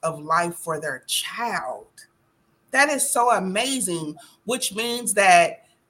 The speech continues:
parents and teachers should be in a partnership together while raising this one child, this one child at a time. So parents, if you're out there and you are listening, just think about,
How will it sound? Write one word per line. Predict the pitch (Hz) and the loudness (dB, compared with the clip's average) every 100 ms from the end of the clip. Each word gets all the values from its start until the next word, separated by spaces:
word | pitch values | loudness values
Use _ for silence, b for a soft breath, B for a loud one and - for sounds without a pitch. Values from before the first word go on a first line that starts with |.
| _ | _
parents | - 247 247 269 311 311 - - - | -8 -2 0 0 -2 -2 -4 -4 -2
and | 202 190 | -2 0
teachers | - 247 233 - 160 156 - - | -4 -6 -8 -8 -6 -6 -6 -8
should | - 165 214 170 | -6 -2 -2 -4
be | 208 | -4
in | 185 | -2
a | 143 - | -4 -8
partnership | - - 262 277 196 170 - 156 - | -14 -2 -2 -2 -6 -8 -4 -6 -4
together | 147 143 165 156 147 127 110 - _ _ _ _ _ _ - | -8 -6 -4 -4 -4 -6 -8 -10 _ _ _ _ _ _ 0
while | 160 147 | 4 4
raising | 147 151 151 147 139 | 2 -4 -4 -6 -6
this | 139 139 | -6 -8
one | 139 135 135 | -10 -12 -12
child, | - - - - - _ _ | -8 -8 -8 -10 -16 _ _
this | 160 160 | -12 -8
one | 170 190 214 | -4 -2 -2
child | - 196 185 | 2 2 4
at | 170 | 2
a | 151 | -2
time. | 160 147 139 135 143 B B B | -2 -4 -4 -6 -12 B B B
So | 202 | 2
parents, | 190 277 277 269 | 2 2 0 0
if | 185 | -4
you're | 247 302 | -4 0
out | 214 220 | 0 0
there | 220 214 | -2 -4
and | 190 170 | -4 -6
you | 202 220 | -8 -2
are | 160 147 | -2 0
listening, | 147 175 214 240 233 233 233 233 226 B B B B _ - | -6 -4 -2 -2 -4 -6 -8 -10 -12 B B B B _ -4
just | 277 330 - | 2 4 4
think | 285 339 254 | 2 0 0
about, | 180 170 156 - | 0 2 2 2